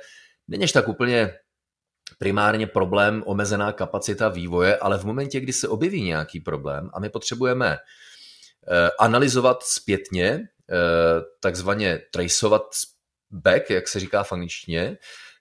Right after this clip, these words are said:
trace, eh, tak, eh, tam je potřeba využití, eh, aerodynamických tunelů a počítačových simulací, to znamená při diag-, při, při diagnostikách, při řešení problémů. To bude největší problém a stačí, aby třeba Red Bull udělal nějakou chybu, eh,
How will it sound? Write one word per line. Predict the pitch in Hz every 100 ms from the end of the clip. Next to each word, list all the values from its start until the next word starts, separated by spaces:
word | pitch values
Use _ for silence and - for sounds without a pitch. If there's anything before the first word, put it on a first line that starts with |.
| -
trace, | 90 76 - - 104
eh, | 95 90 90 87 87
tak, | 98 95 -
eh, | 101 101 98 98 95 95 -
tam | 95 104
je | 127
potřeba | 90 - 82 82
využití, | 80 - 82 85 - 85 82 82 73
eh, | 85 82 -
aerodynamických | 92 90 87 85 87 - 95 -
tunelů | 87 85 82
a | -
počítačových | 90 - 85 - 87 -
simulací, | 85 82 82 95
to |
znamená | 90 92 95
při | - 107
diag-, | 110 95 -
při, | - 104 104 -
při | -
diagnostikách, | 104 117 95 78 - - - 71 71 -
při | -
řešení | 95 104 110 104
problémů. | 98 95 104 101 73 - -
To | 104
bude | 120 107
největší | 98 98 -
problém | 92 110 107 76
a | 82
stačí, | 101 98 101
aby | 104 98
třeba | - 101
Red | 95 92
Bull | 104
udělal | 104 104
nějakou | 101 95 113 113
chybu, | - 82 87 165 - - - - - - - - - _ - 90
eh, | 98 95 92